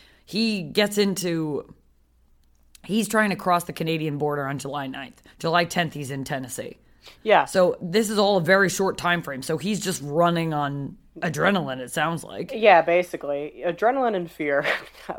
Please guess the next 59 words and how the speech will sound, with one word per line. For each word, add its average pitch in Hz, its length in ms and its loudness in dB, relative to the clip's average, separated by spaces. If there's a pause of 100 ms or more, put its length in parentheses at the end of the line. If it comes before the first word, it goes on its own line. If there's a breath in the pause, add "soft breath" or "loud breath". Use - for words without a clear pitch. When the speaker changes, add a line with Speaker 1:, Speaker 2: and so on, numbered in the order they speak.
(100)
Speaker 2:
But 160 120 0
then 190 140 6
Speaker 1:
Yeah, - 20 2
Speaker 2:
again, 233 140 6
Speaker 1:
right, 240 60 6
Speaker 2:
they 196 120 10
often 220 400 10
Speaker 1:
which 208 40 -2
Speaker 2:
go 208 120 12
hand 190 240 6
in 185 80 0
hand. 147 420 2 (300 soft breath)
So, 202 260 8
Speaker 1:
and 190 100 8
are 165 120 8
very 185 120 8
Speaker 2:
yeah. 160 180 8
Speaker 1:
powerful 196 440 4
motivators. 185 920 4 (220 soft breath)
Speaker 2:
That's 151 200 4
Speaker 1:
and 190 100 2
Speaker 2:
true. 156 100 4
Speaker 1:
also 165 260 6
can 190 220 0
confuse 226 580 2
you. 143 320 -2 (500 soft breath)
Speaker 2:
That's 165 280 0
true. 156 320 -2
So 170 260 2
I 160 120 6
guess, 185 400 0
yeah. 170 360 6
Uh, 151 460 2 (800)
Speaker 1:
So - 200 -4
then 196 200 2
he's 185 220 -2
trying 180 320 2
to 196 60 -2
get 180 160 2
in 175 120 0
this 160 180 -2
car, 190 260 6
and 160 120 0
the 151 40 -2
repairman's 160 580 0
like, 139 220 -4
"Hey, 156 240 0
man, 156 500 0
this 139 240 -6
isn't 214 220 -4
the 175 80 0
right 160 240 0
key." 175 240 -2
And 139 100 -4
he's 147 140 -8
like, 143 180 -12
"No!" 320 540 4
And 180 120 0
he, 175 120 -4